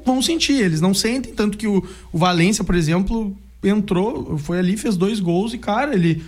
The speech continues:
até na hora de comemorar o segundo gol, o cara, sabe, saiu sorrindo, ele nem, sabe, o cara é,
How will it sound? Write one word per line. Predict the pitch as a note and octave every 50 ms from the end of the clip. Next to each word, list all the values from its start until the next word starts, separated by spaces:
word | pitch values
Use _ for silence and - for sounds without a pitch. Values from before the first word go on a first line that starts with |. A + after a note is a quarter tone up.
| -
até | - - A#3
na | C4
hora | C#4+ C#4
de | C#4 C#4
comemorar | C#4 - C4+ C4+ C4+ C4 B3+ A3+ G3+ A3+
o |
segundo | A#3+ - A#3 B3+ B3+ B3
gol, | G#3 F#3+ G3+ A3
o | -
cara, | - - F#3+ F#3+ G#3 A3
sabe, | F#3+ - G3+ G#3+ A#3+ B3 G3 F#3+
saiu | - - - G#3 A3+
sorrindo, | - - B3+ B3 G#3+ A3 A3+ C#4+ E4+ A#4
ele | D#4 C4
nem, | A#3 B3 C#4+ F4+ A#4 G4 F4 D#4+ C#4 C4 A3
sabe, | G#3 G3+ - - - A4+ C4+ G#3+ E3+
o | F3 F3+
cara | - G#3 A3+ D#4+
é, | D#4 D#4 C#4+ B3 G#3+ G3